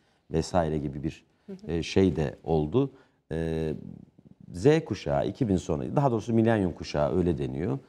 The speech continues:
Speaker 1: Onların da anlayışına uygun, burada bir müzmin muhalefet üretecek, e, tabii ki yani Z kuşağı artık hani hep gelecek nesiller diyoruz vesaire.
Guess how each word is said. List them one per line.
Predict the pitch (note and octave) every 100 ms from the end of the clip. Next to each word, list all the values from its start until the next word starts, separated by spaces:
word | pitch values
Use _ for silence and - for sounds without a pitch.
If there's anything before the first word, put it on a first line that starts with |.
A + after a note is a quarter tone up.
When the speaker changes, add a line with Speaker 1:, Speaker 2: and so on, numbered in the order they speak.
| _ _ -
Speaker 1:
Onların | G2 A#2+ C3+ E3 D3+
da |
anlayışına | G2+ A#2 A2+ A2+ - A#2 E2+
uygun, | G2+ F2+ F#2+ F#2+ F#2
burada | G2+ C3+
bir | C3
müzmin | B2 A2+ C3 B2+
muhalefet | A#2+ A2+ A2+ A#2+
üretecek, | G#2+ G#2+ G2 G#2 G2+ - _ -
e, | B1+ C2 C2 B1+ -
tabii | G#2+ G2
ki | - E2+ - - - - - - - -
yani | D2 D#2+
Z | D2+ E2+ D2+
kuşağı | - E2 E2
artık | D#2+ - -
hani | F2 E2
hep | E2 -
gelecek | E2+ D#2+ D2+ D#2+
nesiller | E2 - D2+ D2 C2+
diyoruz | C#2+ C2+ C2 D2
vesaire. | C2+ D2 D2 F#2+ B2